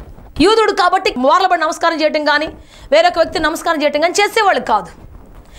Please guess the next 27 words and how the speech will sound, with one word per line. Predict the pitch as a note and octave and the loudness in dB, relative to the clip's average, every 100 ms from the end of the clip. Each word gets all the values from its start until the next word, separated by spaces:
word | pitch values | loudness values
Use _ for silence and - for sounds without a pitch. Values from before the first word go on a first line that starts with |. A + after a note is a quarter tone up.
| - | -2
కారణం | - F#4+ G#4+ G#4 | 2 2 2 0
ఏమంటే | G4 G4+ G4 D#4+ | 0 0 0 0
దేవుడు | D#4+ F4+ G4 - | 0 0 0 -2
చెప్పాడు, | D4 C#4 | -2 0
వాళ్ళ | B3+ A#3 | 0 0
దేవుడు | A3 C#4 D#4 | 0 0 0
చెప్పాడు, | C#4 B3+ A#3 | -4 -2 -2
యూదుల | A3+ A#3 C4+ | -2 0 0
యొక్క | A#3+ A#3+ | 0 -2
దేవుడు, | F#3 A#3+ B3 B3 G3+ - - - A#3 | 0 2 2 0 -2 -6 -10 -2 2
ఆ | |
యెహోవా | B3 B3 E4 E4+ | 2 2 2 2
దేవుడు | A#3+ B3 | 2 2
చెప్పాడు. | A3+ B3 A#3 A#3 | 0 -2 0 2
ఏమని | C4 A#3 | 2 0
తెలుసా? | A#3 - D#4+ - - | -2 -2 -6 -8 -4
పది | D#4 F4+ | -2 2
ఆజ్ఞలో | C#4 D#4 E4+ | 2 2 0
చెప్పాడు, | D#4 C#4 - A#3+ F3+ - - - - - | 0 -2 -4 -4 -4 -12 -16 -18 -16 -4
"మీరు | C4+ D4 | 0 2
నన్ను | E4 F#4+ G4+ | 0 0 0
తప్ప | F#4+ - E4 | 0 0 0
ఎవరిని | D4 C#4+ E4+ E4+ | 0 0 -2 -4
పూజించకూడదు, | C4 C#4 D4 D4+ B3 A3 G#3 F#3 - - - - - - - - | -6 -4 -4 -2 -2 -2 -4 -6 -10 -20 -20 -20 -20 -20 -14 -2
ఎవరికి | D#4 F#4+ G#4 | 0 2 2
నమస్కారం | G4 F4 - E4+ D#4+ | 0 0 0 0 0
చేయకూడదు" | - C#4 B3+ C4 A#3 A3+ A3 D#3+ | 0 0 0 0 0 0 -2 -6